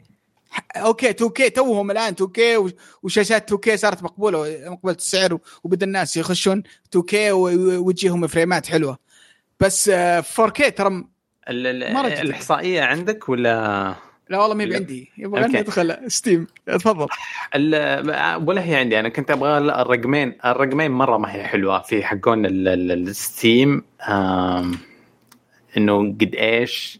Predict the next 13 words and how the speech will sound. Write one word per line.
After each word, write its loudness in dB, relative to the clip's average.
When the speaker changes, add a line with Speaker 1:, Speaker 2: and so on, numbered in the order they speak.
Speaker 2:
الناس -2
اللي -4
عندها، -2
آه، -6
ذكروا -4
الرامات -2
وذكروا -2
ال-، -6
الريزولوشن 0
اللي -2
يخ-، -16
يلعبون 0
عليه. 0